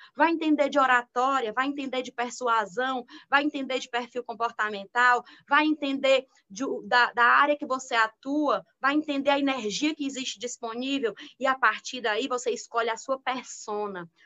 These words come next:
aquele avatar, a pessoa ideal para ser o seu cliente.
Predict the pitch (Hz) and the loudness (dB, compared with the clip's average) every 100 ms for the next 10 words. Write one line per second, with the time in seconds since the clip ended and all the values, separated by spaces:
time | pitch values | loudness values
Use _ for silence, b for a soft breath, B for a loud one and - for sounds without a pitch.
0 | - 214 247 247 254 233 311 349 - 233 | -4 0 4 4 4 6 4 2 2 4
1 | 214 208 - _ - 233 240 240 - 262 | 6 4 -2 _ -6 -2 0 0 0 0
2 | 254 320 403 403 285 320 320 294 262 254 | 0 2 2 4 4 4 0 -4 -4 -2
3 | 254 233 240 220 185 170 170 | -2 -2 -4 -8 -6 -8 -10